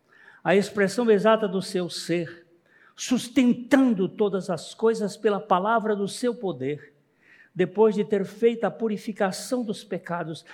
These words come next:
assentou-se à direita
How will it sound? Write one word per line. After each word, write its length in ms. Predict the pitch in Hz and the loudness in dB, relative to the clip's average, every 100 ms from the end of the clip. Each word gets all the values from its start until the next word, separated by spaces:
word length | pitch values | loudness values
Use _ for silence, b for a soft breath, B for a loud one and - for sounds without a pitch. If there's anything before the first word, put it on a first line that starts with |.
| B - | B -4
assentou-se 1300 | 202 - - 233 190 - - 220 208 - - - | -2 -2 -2 -2 -2 -6 0 2 2 0 -12 -6
à 60 | 175 | -4
direita 760 | 151 151 170 180 - 147 - | -2 -2 0 0 0 -4 -4